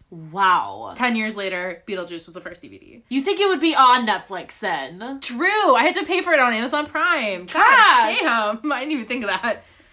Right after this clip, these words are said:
Speaker 1: Wow, that is interesting.
Speaker 2: But I think that's so cool and,
Speaker 1: That
Speaker 2: like,
Speaker 1: is very
Speaker 2: pretty,
Speaker 1: cool.
Speaker 2: pretty legendary.
Speaker 1: Yes, very
Speaker 2: Um,
Speaker 1: iconic.
Speaker 2: that's just so cool.
Speaker 1: No, for
Speaker 2: And, like,
Speaker 1: sure.
Speaker 2: I love thinking about, like, Netflix's past.
Speaker 1: Yes!
Speaker 2: Like, I remember that, like,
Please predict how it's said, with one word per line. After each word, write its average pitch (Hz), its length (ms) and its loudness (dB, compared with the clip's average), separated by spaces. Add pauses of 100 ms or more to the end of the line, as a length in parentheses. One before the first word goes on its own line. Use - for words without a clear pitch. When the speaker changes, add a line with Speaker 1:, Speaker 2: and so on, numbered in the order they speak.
(300)
Speaker 1:
Wow, 185 380 2
that 180 140 -4
is 202 180 -8
interesting. 180 400 -16
Speaker 2:
But 269 160 2
I 240 220 4
think 254 160 -6
that's - 340 -8
so 190 440 -4
cool 180 260 -10
and, 185 120 -12
Speaker 1:
That 196 120 -2
Speaker 2:
like, 190 60 -4
Speaker 1:
is 165 100 -6
very 359 140 0
Speaker 2:
pretty, 339 180 2
Speaker 1:
cool. 294 100 -6
Speaker 2:
pretty 370 220 -2
legendary. 202 680 -2
Speaker 1:
Yes, 170 500 4
very 214 380 0
Speaker 2:
Um, 196 120 -4
Speaker 1:
iconic. 180 540 -6 (180)
Speaker 2:
that's 233 260 -14
just 196 140 -10
so 185 160 -8
cool. 165 380 -16 (180)
Speaker 1:
No, 180 240 -4
for 247 120 -4
Speaker 2:
And, 262 120 -2
like, 262 100 0
Speaker 1:
sure. 175 320 -4
Speaker 2:
I 233 80 0
love 214 300 -2
thinking 190 180 -12
about, 180 180 -6
like, 175 160 -10
Netflix's 185 500 -12
past. 220 540 -4
Speaker 1:
Yes! 403 460 4
Speaker 2:
Like, 269 160 2
I 392 140 2
remember 233 420 -2
that, 185 320 -2
like, 196 220 -8